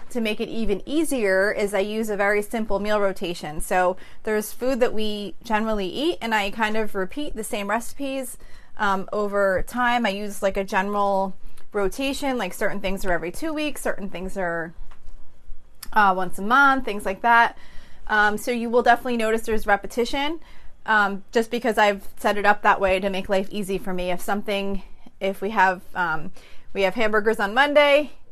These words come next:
two weeks, we have hamburgers again, I put it on the meal plan as soon as we have it this night, I put it ahead two weeks. So the meal plans kind of build themselves, so that's just a tip. Um, if you're not following my actual meal plan and you're just creating a meal plan,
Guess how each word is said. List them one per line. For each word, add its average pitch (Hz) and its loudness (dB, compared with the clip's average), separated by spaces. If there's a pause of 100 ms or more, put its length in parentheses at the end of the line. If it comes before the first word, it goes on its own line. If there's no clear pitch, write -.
(180)
two 214 -6
weeks, 240 -6
we 190 -2
have 185 2
hamburgers 190 -2
again, 269 2
I 190 2
put 214 -4
it 202 -2
on 196 2
the 180 -2
meal 180 -2
plan 185 -4 (120)
as 175 -12
soon 196 -4
as 196 -6 (180)
we 180 -4
have 185 2
it - 6
this - 0
night, 254 2
I 196 4
put 190 -2
it 190 0
ahead 190 0
two 196 -6
weeks. 185 -2 (380)
So 220 0
the 202 -2
meal 202 2
plans 185 0
kind 165 0
of - -2
build 254 6
themselves, 254 2
so 220 0
that's 175 0
just - -4
a - -14
tip. 302 2 (440)
Um, 208 0
if 202 -6
you're 220 0
not 220 4
following 196 2
my 185 0
actual 220 0
meal 196 -2
plan 196 -2
and 190 -4
you're 180 -6
just 175 -6
creating 311 -2
a - -2
meal 254 -2
plan, 226 -2